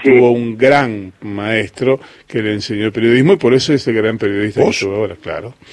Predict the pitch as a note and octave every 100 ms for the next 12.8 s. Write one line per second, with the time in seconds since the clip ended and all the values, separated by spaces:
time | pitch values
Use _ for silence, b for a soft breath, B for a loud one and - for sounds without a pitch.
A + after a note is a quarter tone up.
0 | B B A#2 B2 A#2+ A2 G#2+ - - -
1 | - F#2+ - - - B2+ C#3 C3 C#3 B2+
2 | - B2 A#2+ A#2+ A#2 A2+ G#2+ - B2+ A2
3 | - A#2 - - E3 C3+ D3 C3+ C#3 B2+
4 | C3+ C#3 C3 A#2 C3+ B2+ A#2+ A2 G#2 A2+
5 | B2+ B2 C3+ B2+ A#2+ A#2 A2+ A2+ A2 A2
6 | A#2+ C3 B2 A#2 A2+ A#2+ A#2+ A#2+ A#2+ A2+
7 | G#2 G#2 G#2+ A2 A#2 A2+ A2+ B2 C#3 C#3+
8 | C3+ B2+ D3+ D#3+ - A#2 A#2+ A2 C#3 D3
9 | A#2 C3+ B2+ F#2+ F2+ - - G2 B2 A#2+
10 | A#2+ A2+ G2+ E2 D#2+ - A#2 A2+ A#2 B2+
11 | C3+ A#2+ A2+ B2 B2 A2 A#2 A2+ G2 A2+
12 | A#2+ A#2+ - C#3 D3+ A2+ B2